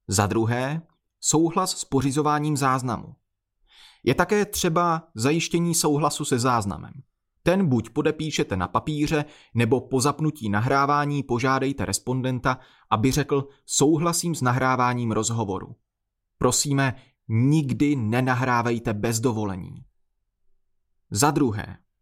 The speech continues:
příprava rozhovoru. Napište si na papír cíle vašeho výzkumu a zhruba deset otázek, které by mohly vést k jeho dosažení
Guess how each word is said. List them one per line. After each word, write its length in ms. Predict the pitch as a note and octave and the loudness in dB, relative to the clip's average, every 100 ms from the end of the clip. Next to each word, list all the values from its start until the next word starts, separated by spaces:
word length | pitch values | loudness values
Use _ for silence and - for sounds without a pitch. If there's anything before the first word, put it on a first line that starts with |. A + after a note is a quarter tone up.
| _ _ _ | _ _ _
příprava 580 | - F3 E3 F3 D#3 C#3+ | -4 -2 0 2 2 2
rozhovoru. 640 | A#2+ A2 A#2 F#2 - - - _ _ - - - - - - | 0 0 -2 -2 -6 -12 -20 _ _ -20 -20 -20 -20 -20 -4
Napište 400 | B2 - G#3 A3 | 0 2 2 2
si 140 | - | 2
na 100 | C#3 | 2
papír 460 | - F3 E3 E3 D3 | 2 -2 -2 -2 -2
cíle 500 | - - E3 F#3 E3+ | -2 -4 0 2 2
vašeho 400 | C3+ - B2 A2+ | 0 0 -2 -2
výzkumu 560 | A2 C#3 - D#3 D#3 D3+ - _ | -2 -2 0 0 0 -2 -10 _
a 140 | F2+ A#2 | -2 0
zhruba 400 | C3 E3+ E3+ B2+ | 2 2 2 0
deset 380 | G2+ A#2 - - | 0 0 0 -2
otázek, 640 | - D3+ C#3 C3+ C#3 - | -4 -2 -2 -2 -4 -6
které 340 | - C#3+ C#3+ | -6 -2 0
by 100 | B2 | 0
mohly 320 | B2+ C3+ B2 G2+ | 0 0 0 0
vést 420 | A#2 C3 - - | 0 0 -2 -4
k 80 | B2 | -4
jeho 200 | A2+ G2+ | -2 0
dosažení 760 | G#2 - A#2 B2+ B2 B2 A#2 | -2 -2 0 0 0 -2 -4